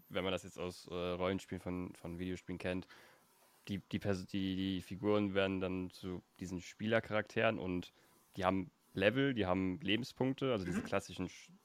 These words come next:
Speaker 1: Statistiken, die man hat. Es gibt
Speaker 2: Ja.
Speaker 1: irgendwie Erfahrungspunkte, die gesammelt werden. Ähm, das ist natürlich jetzt so ein bisschen die, die spannende Frage, die ich mir dann, äh, vorab gestellt hab.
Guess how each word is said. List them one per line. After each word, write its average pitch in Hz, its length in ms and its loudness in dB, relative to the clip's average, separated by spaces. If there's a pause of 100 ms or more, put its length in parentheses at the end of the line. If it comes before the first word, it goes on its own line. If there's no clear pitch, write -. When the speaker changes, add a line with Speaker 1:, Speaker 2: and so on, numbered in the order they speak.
(220)
Speaker 1:
Statistiken, - 840 -6
die 107 140 -4
man 104 200 -2
hat. 107 340 -4
Es - 100 -20
gibt 170 120 0
Speaker 2:
Ja. - 60 6
Speaker 1:
irgendwie 90 320 0 (160)
Erfahrungspunkte, 120 720 6
die 113 80 2
gesammelt 104 420 2
werden. 104 340 4 (460)
Ähm, 92 520 4 (1120)
das 104 120 -6
ist - 40 -6
natürlich 123 200 2
jetzt 120 140 4
so 107 80 -4
ein 98 40 0
bisschen 98 460 -2
die, 92 360 -2
die 90 140 -6
spannende 95 320 -2
Frage, 98 280 4
die 90 80 0
ich - 120 -6
mir 101 80 0
dann, 90 340 -2
äh, - 220 -4
vorab - 280 -2
gestellt 90 340 -4
hab. 101 180 0